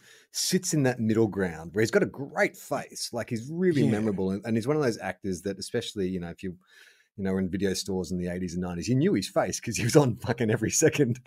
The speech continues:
Speaker 1: <laughs> every second cover of every second knockoff.
Speaker 2: Absolutely was.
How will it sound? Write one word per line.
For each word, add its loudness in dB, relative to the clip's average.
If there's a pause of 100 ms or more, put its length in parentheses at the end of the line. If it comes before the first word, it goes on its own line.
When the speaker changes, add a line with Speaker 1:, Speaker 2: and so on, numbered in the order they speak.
(140)
Speaker 1:
<laughs> 0
every 4
second 6
cover 4
of -2 (300)
every 4
second 6
knockoff. 2 (100)
Speaker 2:
Absolutely -2
was. -14